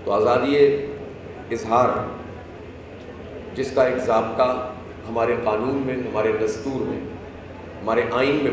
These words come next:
मौजूद है, उसको तो फॉलो करना और करवाना सबकी ज़िम्मेदारी है। लेकिन आइन से मावरा होकर कानून इसलिए बनाए जाएं कि अपनी मर्ज़ी की बात सुननी है, अपनी मर्ज़ी की बात करनी है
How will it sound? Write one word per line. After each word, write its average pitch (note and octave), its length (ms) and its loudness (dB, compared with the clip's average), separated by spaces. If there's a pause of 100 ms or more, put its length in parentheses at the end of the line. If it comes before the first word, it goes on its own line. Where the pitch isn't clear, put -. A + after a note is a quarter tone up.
मौजूद G#2 320 -2
है, - 160 0 (420)
उसको D3 240 4
तो D3 220 4
फॉलो B2+ 220 4
करना B2 300 2 (460)
और B2 160 2
करवाना A2 400 2
सबकी - 280 -4
ज़िम्मेदारी E2+ 460 -2
है। - 200 -6 (920)
लेकिन C#3 340 2
आइन D3 280 4
से D#3 160 2
मावरा B2+ 380 6
होकर D3+ 320 8
कानून C3 480 2
इसलिए C#3+ 360 2
बनाए A2 300 4
जाएं G#2 220 2 (1200)
कि B2+ 60 4
अपनी C3 220 2
मर्ज़ी B2+ 380 0
की C#3 520 -2 (240)
बात C3 280 4
सुननी B2+ 340 -2
है, A#2+ 200 0
अपनी A#2 240 -2
मर्ज़ी G#2+ 360 -2
की A#2+ 100 -4
बात A2 300 4
करनी G#2+ 240 0
है - 240 0